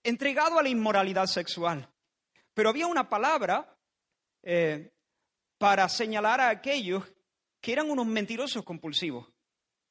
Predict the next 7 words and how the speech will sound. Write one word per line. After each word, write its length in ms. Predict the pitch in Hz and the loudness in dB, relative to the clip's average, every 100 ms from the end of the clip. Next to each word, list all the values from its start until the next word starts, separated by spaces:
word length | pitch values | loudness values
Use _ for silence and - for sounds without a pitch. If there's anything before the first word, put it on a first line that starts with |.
| _ _ _ _ _ - | _ _ _ _ _ -6
Vivir 260 | 220 269 | -2 0
como 200 | 233 214 | 0 -2
un 40 | 214 | -2
cretense. 680 | 254 302 311 196 139 117 _ _ _ _ _ _ _ - | -2 0 -2 -2 -6 -10 _ _ _ _ _ _ _ -20
Eh, 140 | - | -18
esto 280 | - 185 220 | -12 -4 0
es 260 | 208 - | 0 -2